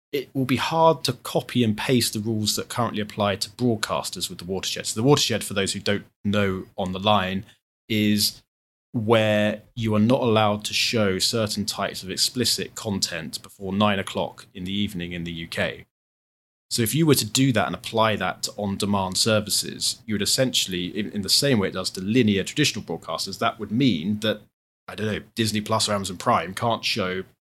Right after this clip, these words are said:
a whole wad of their catalogue before nine P M. Clearly, that's not gonna, that's not gonna cut through. People will not be happy about that. There'll be a big consumer backlash. So what they'll have to do is some form of age,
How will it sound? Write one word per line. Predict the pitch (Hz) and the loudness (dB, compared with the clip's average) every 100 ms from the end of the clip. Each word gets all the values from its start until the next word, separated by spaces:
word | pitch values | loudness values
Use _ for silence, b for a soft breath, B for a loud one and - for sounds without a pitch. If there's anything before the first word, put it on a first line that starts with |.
| _ - | _ -6
a | 107 | 2
whole | 127 135 113 | 4 4 2
wad | 107 120 117 | 2 6 6
of | 101 - | 4 0
their | 101 | -2
catalogue | 92 127 - 92 80 92 - | 0 -2 -2 -4 -4 -10 -10
before | - - 104 95 | -8 -4 -2 -2
nine | 98 92 90 | -2 -2 -4
P | 127 | 0
M. | 120 82 - _ _ _ - | 0 0 -10 _ _ _ -8
Clearly, | - 151 127 90 | 2 6 6 4
that's | 92 104 - | 0 0 0
not | 107 98 - | 0 -2 -2
gonna, | 95 87 85 - _ _ - | -4 -2 -6 -8 _ _ -6
that's | 107 - | -4 -4
not | - | -4
gonna | 95 | -6
cut | - 104 - | -4 -4 -4
through. | - 90 | -4 -4
People | 87 120 107 | 0 0 0
will | 98 101 | -2 0
not | 101 101 | 0 0
be | - | -4
happy | 87 101 - | -4 -4 -6
about | 101 85 | -4 -4
that. | 90 | -4
There'll | 92 | -6
be | 107 | -4
a | 104 | -2
big | 117 107 | -2 -2
consumer | 98 90 107 95 | -6 -2 -2 -2
backlash. | 98 95 - 73 65 - - - _ _ _ - | -2 -2 -2 -8 -6 -4 -6 -10 _ _ _ -2
So | - 120 123 | 4 4 4
what | 131 143 | 0 0
they'll | 110 | 0
have | 104 127 - | 0 0 -2
to | |
do | 101 85 | -6 0
is | - | 2
some | 120 104 | 4 4
form | 95 - 107 | 2 -2 -4
of | 95 | -2
age, | 95 95 90 | -2 -2 -4